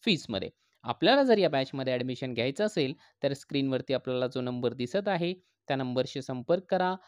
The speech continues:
आणि आजच ही जी बॅच आहे, ती जॉईन करा. मित्रांनो, या बॅचचा फायदा तुम्हाला येणाऱ्या अभियोग्यता आणि बुद्धिमत्ता चाचणीमध्ये हमखासपणाने होणारच आहे.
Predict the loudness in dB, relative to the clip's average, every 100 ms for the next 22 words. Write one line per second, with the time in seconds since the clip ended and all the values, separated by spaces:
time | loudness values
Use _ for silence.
0 | -12 -8 -4 -2 -2 -4 -6 -8 -6 0
1 | 0 0 -4 -6 -6 -4 -4 -2 -2 -2
2 | -6 _ -10 -2 -2 0 -4 -4 -2 -2
3 | -2 0 2 4 4 4 4 4 2 -6
4 | _ -2 2 4 4 4 2 -4 0 0
5 | 0 -2 -2 -4 -6 -4 -2 -2 2 0
6 | 2 -2 -2 -2 -2 -2 -4 _ _ -10
7 | -8 0 0 0 -4 -2 -4 -6 _ _
8 | -4 0 2 2 0 -6 -20